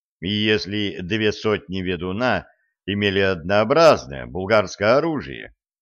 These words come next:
кольчуги, зерцала, куяки, то бывшие джунгарцы, а ныне счастливчики, были одеты во что попало.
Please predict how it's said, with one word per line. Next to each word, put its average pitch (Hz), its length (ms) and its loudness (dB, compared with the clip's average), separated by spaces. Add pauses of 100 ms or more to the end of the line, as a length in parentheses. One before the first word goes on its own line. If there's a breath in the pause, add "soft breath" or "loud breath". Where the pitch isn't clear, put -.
(520)
кольчуги, 139 680 0
зерцала, 104 760 2
куяки, 98 840 0 (760)
то 90 140 -4
бывшие 143 580 0
джунгарцы, 95 1000 -2 (320)
а 95 300 2
ныне 98 520 -2
счастливчики, - 1120 -10 (580)
были 143 240 2
одеты 165 580 0
во 92 120 -2
что 120 220 -2
попало. 78 600 -4